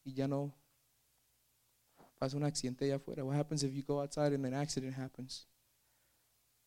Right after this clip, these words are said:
Usted puede decir, usted le dio el cien por ciento a Dios en este servicio.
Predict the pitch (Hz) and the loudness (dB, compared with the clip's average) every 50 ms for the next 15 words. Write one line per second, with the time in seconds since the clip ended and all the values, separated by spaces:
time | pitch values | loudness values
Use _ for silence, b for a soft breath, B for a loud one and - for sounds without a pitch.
0 | _ _ - - - - - 165 160 143 143 143 147 147 151 - 156 156 151 151 | _ _ -8 -6 -4 2 4 4 4 6 4 4 4 4 4 4 4 6 6 6
1 | 151 156 156 - - - 165 160 156 - 160 156 - - 160 156 - 160 151 156 | 6 6 4 4 2 2 2 2 2 2 2 2 2 0 -2 0 2 2 4 4
2 | 156 147 - 160 156 151 - - 151 - 139 127 127 123 147 156 - - 156 | 2 2 0 0 -2 -2 -2 -2 -4 -4 -6 -4 -2 -2 -2 0 -2 -4 -6